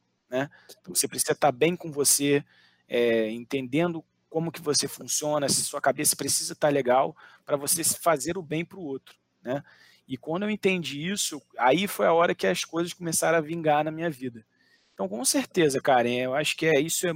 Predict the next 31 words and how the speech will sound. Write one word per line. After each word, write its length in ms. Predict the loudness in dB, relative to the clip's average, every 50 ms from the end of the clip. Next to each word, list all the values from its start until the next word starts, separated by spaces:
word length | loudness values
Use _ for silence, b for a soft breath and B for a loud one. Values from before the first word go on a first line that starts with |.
| -4 -2
as 160 | -2 -2 -2
pessoas 340 | -2 -6 -6 -6 -6 -6 -6
principalmente 460 | _ -8 -8 -8 -6 -8 -6 -4 -2
se 160 | -2 -2 -2
vejam 300 | 0 2 2 2 2 0
que 100 | -6 -12
vo-, 180 | -10 -8 -8 -8 -2
vê 160 | 0 0 0
que 120 | 0 -2
você 220 | -4 0 0 2 2
se 80 | 0
preocupa 480 | -2 0 -4 -4 -4 _ -18 -8 -8 -8
com 160 | -6 -4 -4
elas. 360 | -2 -2 -2 -2 -4 -10 -14 b b b b b b b b
Isso 160 | _ 0 2 2
é 20 |
muito 400 | 2 0 -4 -6 -8 -8 -8 -10
importante. 640 | -12 -10 -10 -12 -10 _ -4 -2 -2 -2 -2 -4 -6 b b b b b b b b
É, 340 | _ 2 4 6 6 6 4
quando 260 | 2 -2 -6 -6 -6
você, 720 | -2 0 2 4 4 2 4 4 6 6 6 4 2 -2 _ _ _
as 140 | 0 0 0
pessoas 320 | 0 -8 -6 -4 -4 -2
veem 140 | -2 -4 -4
que 100 | -4 -6
tem 240 | _ 0 2 2 2
gente, 260 | 2 0 0 0 0
sim, 200 | -2 0 -2 -2
preocupada 520 | -4 -6 -10 -10 _ _ 4 4 4 4
com 120 | 0 _ -12
você. 340 | -4 -2 -2 -2 -2 -4